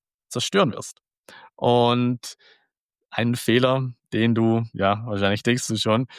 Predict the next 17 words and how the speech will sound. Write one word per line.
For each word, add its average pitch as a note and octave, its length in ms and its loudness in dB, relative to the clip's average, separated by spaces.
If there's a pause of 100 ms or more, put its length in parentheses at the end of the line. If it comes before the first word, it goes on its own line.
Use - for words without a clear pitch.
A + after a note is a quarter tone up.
(640)
besser - 260 0
vermeiden A#2 420 0
möchtest, A#2 600 -2
wenn A2+ 420 0
du G#2+ 360 0 (280)
langfristig G#2 760 -2
auch G2 340 2
erfolgreich G2+ 540 0
sein F#2 280 -2
willst G#2+ 580 -2
bei F#2+ 180 0
deiner F#2+ 200 0
körperlichen G#2 460 -2
Transformation. G#2 720 -4 (640)
Und A#2+ 680 0 (720)
worum B2+ 300 0
geht's? - 460 -4